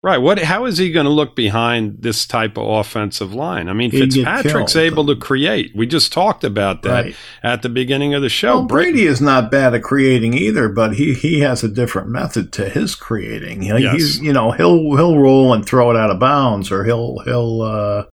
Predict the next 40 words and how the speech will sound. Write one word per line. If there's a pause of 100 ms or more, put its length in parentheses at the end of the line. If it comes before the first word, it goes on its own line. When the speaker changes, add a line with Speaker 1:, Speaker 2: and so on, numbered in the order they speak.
(140)
Speaker 2:
throw
it
at
somebody's
feet.
You
know,
he'll,
he'll
do
that,
and
he's
good
at
that. (440)
Speaker 1:
Yeah,
he
is.
He's
good
at
moving
around
in
the
pocket,
Mike,
but
Speaker 2:
But
he's
Speaker 1:
this,
Speaker 2:
not
Speaker 1:
this
Speaker 2:
gonna,
Speaker 1:
is
Speaker 2:
he
Speaker 1:
a
whole
different,